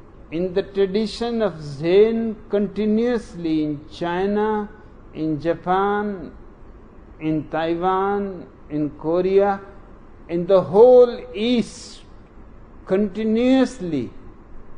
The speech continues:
In every mystic school, it has been asked, "Why, after all, Mahakashyapa laughed?" I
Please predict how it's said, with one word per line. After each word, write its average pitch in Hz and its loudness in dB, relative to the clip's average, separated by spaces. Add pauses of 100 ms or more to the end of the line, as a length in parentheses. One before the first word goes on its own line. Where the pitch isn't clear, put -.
(340)
In 147 -4
every 226 0
mystic 233 -4
school, 233 -4
it 175 -2
has 185 0
been 214 -4
asked, 202 0 (600)
"Why, 180 0 (120)
after 214 0
all, 220 2
Mahakashyapa 185 -4 (180)
laughed?" 196 0 (3750)
I 139 -8